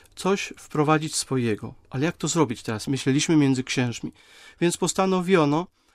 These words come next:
że ich rogatywa, czyli taka modlitwa, chociaż ma inny styl, zastąpiona została nasza modlitwa wiernych.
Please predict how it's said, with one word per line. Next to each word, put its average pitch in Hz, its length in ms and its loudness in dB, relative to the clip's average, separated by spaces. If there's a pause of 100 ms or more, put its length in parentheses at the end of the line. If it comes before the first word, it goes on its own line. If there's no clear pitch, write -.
(140)
że 139 140 0
ich 190 240 -2
rogatywa, 135 600 0
czyli - 180 -6
taka 131 260 -2
modlitwa, 139 880 0 (140)
chociaż 139 320 -4
ma 139 100 0 (100)
inny 196 360 2
styl, 143 440 0 (360)
zastąpiona 196 540 0
została 180 460 0 (320)
nasza 156 300 0
modlitwa 135 400 0
wiernych. 107 520 -2